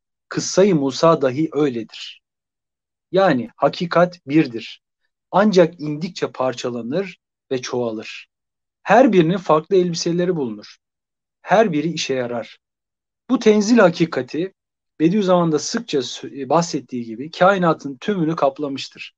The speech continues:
Kainat da başlangıçta bir noktaydı. Hazreti Ali'nin dediği gibi ilim de öyledir. Cehlin ilmi çoğaltması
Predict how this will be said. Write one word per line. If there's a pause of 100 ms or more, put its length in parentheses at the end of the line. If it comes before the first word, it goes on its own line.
(520)
Kainat
da
başlangıçta
bir
noktaydı. (320)
Hazreti
Ali'nin
dediği
gibi (100)
ilim
de
öyledir. (600)
Cehlin
ilmi
çoğaltması